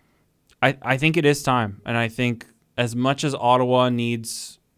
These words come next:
an ownership change or just an owner that cares more about the team,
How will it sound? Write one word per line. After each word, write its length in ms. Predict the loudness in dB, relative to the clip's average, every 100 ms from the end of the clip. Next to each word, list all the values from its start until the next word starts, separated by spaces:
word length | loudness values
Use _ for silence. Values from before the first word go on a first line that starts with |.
| _ _ -6
an 120 | -4
ownership 520 | -2 -2 -2 -2 -4
change 640 | -2 -2 -2 -2 -6 -12 -20 _ _ -2
or 200 | 2 2
just 260 | -2 -8
an 80 | -4
owner 300 | -4 -2 -2
that 180 | -2 -4 -6 _ _
cares 420 | -6 -2 0 -2 -4
more 220 | -4 -2
about 220 | -2 -6
the 80 | -8
team, 520 | -8 -6 -4 -6 -8